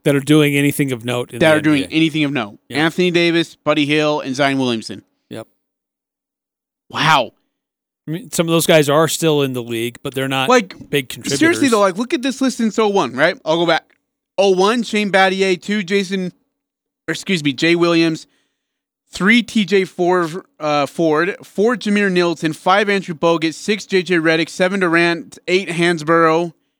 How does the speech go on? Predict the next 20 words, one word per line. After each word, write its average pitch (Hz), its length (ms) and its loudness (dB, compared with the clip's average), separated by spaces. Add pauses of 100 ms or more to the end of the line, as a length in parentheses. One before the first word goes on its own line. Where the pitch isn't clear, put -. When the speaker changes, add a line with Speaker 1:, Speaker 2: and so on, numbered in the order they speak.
(120)
Speaker 2:
And 143 160 -2
nine, 160 220 2
Blake 143 260 -2
Griffin. 135 460 -6 (400)
So 175 240 2
even 240 280 2
in 170 40 -2
that 220 240 2
list, 151 340 -2 (180)
Griffin, 247 760 0
Durant, 185 640 0 (120)
Redick, 151 800 -2 (1300)
and 139 100 0
I 160 60 2
don't 220 100 2
even 196 140 0
put 185 160 0
Jameer 160 320 0
Nilsson. 156 460 -4
Four. 175 540 -2